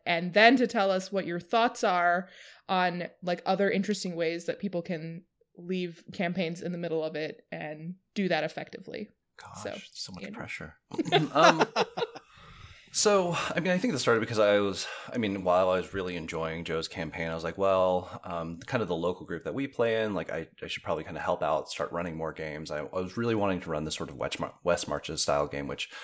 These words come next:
Speaker 2: maybe at some point, uh, like, next time or whenever that is, we can talk about. But
Speaker 3: Yeah, I would love to.
Speaker 1: Yeah.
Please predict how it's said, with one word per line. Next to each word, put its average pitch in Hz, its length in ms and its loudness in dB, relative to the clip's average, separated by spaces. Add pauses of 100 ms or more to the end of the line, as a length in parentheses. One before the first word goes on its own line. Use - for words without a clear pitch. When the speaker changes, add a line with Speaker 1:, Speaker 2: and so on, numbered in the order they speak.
(140)
Speaker 2:
maybe 104 160 0
at 82 120 -2
some 87 120 -2
point, 78 200 -4 (160)
uh, 73 80 -8 (140)
like, - 340 -8
next 90 240 0
time 76 460 -4 (120)
or 85 100 -6
whenever 90 360 0
that 82 200 4
is, 76 120 -4
we 71 60 -12
can 82 100 -12
talk - 240 -8
about. - 320 -6
But 101 260 4 (540)
Speaker 3:
Yeah, 185 220 2
I 185 100 6
would 175 120 4
love 143 280 -2
to. 196 120 -6
Speaker 1:
Yeah. 175 280 4